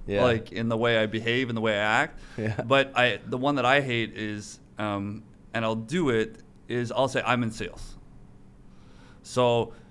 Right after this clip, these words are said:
Speaker 2: then the, <laughs> the one that pisses me off, you get the used car salesman talking to a sales rep pitch.
Speaker 1: Yeah.
Speaker 2: Where they're like, "Oh, I'm just gonna give it to you straight, buddy." You know, <laughs> like, and they really, like, they lean in, they tell you, "I'm gonna, I'm gonna cut out all the bullshit,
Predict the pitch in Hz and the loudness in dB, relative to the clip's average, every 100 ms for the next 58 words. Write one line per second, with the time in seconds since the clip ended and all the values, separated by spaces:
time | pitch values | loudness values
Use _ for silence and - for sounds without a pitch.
0 | - 120 160 185 165 117 123 - - - | -10 4 6 6 2 -4 -6 -8 -8 -4
1 | 127 120 120 113 143 - 139 139 135 - | -2 0 -2 0 -2 0 4 4 4 -4
2 | - 156 170 151 151 151 139 135 135 - | -10 -6 0 2 2 2 0 2 0 -6
3 | - 165 240 - - 185 202 196 131 123 | -4 0 0 0 4 6 6 4 2 2
4 | 120 127 127 131 - - - - - 165 | 0 0 0 -2 -6 -20 -20 -18 4 4
5 | 147 135 135 110 - 156 143 113 104 - | 6 0 -2 -4 2 4 4 2 -2 -2
6 | - 98 - - - - 92 87 82 - | -4 -4 -10 -16 -18 -6 -2 0 -2 -12
7 | - - 143 139 135 135 147 135 120 - | -16 -2 2 4 4 4 4 4 2 -2
8 | 139 117 - 104 - - 104 - - 87 | -2 -4 -8 -10 -10 -4 -6 -4 -10 -10
9 | - - 226 147 202 180 214 202 180 175 | -10 4 6 8 8 10 12 12 10 8
10 | 175 170 170 180 190 185 180 156 160 156 | 4 4 4 4 4 4 4 2 0 0
11 | 170 165 160 160 147 147 147 135 175 175 | 0 2 2 2 0 2 2 6 6 6
12 | 143 156 156 - 202 185 160 143 120 160 | 6 6 4 8 10 12 10 6 6 6
13 | 156 - 165 151 | 6 4 4 4